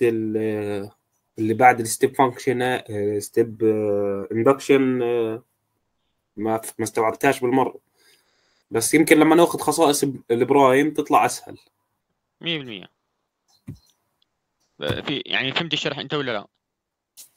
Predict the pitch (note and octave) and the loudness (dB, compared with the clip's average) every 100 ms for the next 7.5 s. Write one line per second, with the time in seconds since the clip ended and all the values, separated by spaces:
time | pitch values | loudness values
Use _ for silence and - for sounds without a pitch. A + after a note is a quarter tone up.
0 | _ _ - - _ _ _ _ _ _ | _ _ -20 -20 _ _ _ _ _ _
1 | _ _ _ _ _ _ _ _ _ _ | _ _ _ _ _ _ _ _ _ _
2 | D3+ G3 F#3+ F#3+ D3+ - D#3+ D3+ - A2 | 6 8 8 4 0 -2 2 2 0 -6
3 | G#2 A2+ A#2 A2 A2+ A2+ A2 A2 A2 B2+ | -4 -4 -4 -4 -4 -2 -2 -4 -4 -4
4 | C3 B2+ B2 A2+ G#2+ G#2 - G2+ A2+ B2 | 0 2 2 0 -2 -6 -8 -8 -2 4
5 | C#3 C3+ A2+ - A2 G#2+ B2+ A#2 G#2+ G#2 | 6 6 4 -4 -6 0 2 2 -2 -6
6 | A#2 A#2 G#2+ A#2+ G2+ - - _ _ D#3 | -8 -6 -4 -4 -4 -8 -20 _ _ -6
7 | E3+ D#3 A2 F#2 | -4 -4 -8 -16